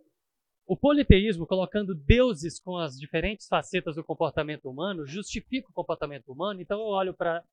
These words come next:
pros deuses e falo, "Tá bom, sigo a minha vida, porque eles também tão seguindo a deles. Eu tô só agindo mais pro lado de um deus do que do outro."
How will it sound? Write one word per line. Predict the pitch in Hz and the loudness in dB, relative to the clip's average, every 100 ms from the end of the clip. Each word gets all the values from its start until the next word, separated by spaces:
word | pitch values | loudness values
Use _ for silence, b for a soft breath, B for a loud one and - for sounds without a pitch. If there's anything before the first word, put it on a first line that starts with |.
| _ _ _ - | _ _ _ -12
pros | 165 131 | -10 -8
deuses | 156 185 196 208 | -6 -6 -8 -14
e | 233 | -10
falo, | - 156 | -6 -6
"Tá | 143 | -6
bom, | 220 185 185 _ _ | -10 -10 -14 _ _
sigo | - 190 190 | -14 -12 -10
a | |
minha | 180 160 | -8 -8
vida, | 160 202 262 _ - - | -8 -10 -12 _ -20 -8
porque | 214 220 | -6 -2
eles | 196 190 | -2 -4
também | 208 185 | -10 -10
tão | 185 | -12
seguindo | 185 180 180 | -14 -16 -14
a | 202 | -12
deles. | 175 170 _ _ _ _ | -10 -12 _ _ _ _
Eu | 147 | -14
tô | 160 | -12
só | - 170 202 _ _ _ | -6 -4 -4 _ _ _
agindo | 175 165 143 170 170 | -4 -4 -6 -10 -4
mais | 160 175 220 | 2 2 0
pro | - 190 | -4 -2
lado | 160 165 | 0 -2
de | 160 | -6
um | 190 165 | -12 -8
deus | 165 165 | -8 -10
do | 170 | -14
que | - 180 | -12 -8
do | 208 | -6
outro." | 175 147 | -6 -8